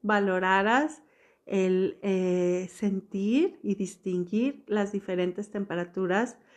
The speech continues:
que puede percibir tu cuerpo. ¿Qué pasaría si hoy valoraras tener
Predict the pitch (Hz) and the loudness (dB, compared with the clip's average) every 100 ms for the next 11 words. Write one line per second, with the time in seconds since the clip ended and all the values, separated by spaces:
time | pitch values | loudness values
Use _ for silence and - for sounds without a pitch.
0 | _ - 202 202 185 190 196 - 185 175 | _ -6 -2 0 0 -2 -6 -8 -4 -4
1 | 175 180 - 160 156 - - - _ _ | -4 -12 -6 -4 -6 -10 -16 -18 _ _
2 | _ _ _ _ - 220 220 226 226 196 | _ _ _ _ 0 0 2 2 4 4
3 | 202 233 233 202 185 180 202 208 196 185 | 4 4 0 2 4 4 4 4 4 2
4 | 185 185 196 220 226 - 185 185 185 214 | 2 2 2 0 -2 -8 -6 -2 0 -2
5 | 285 | -4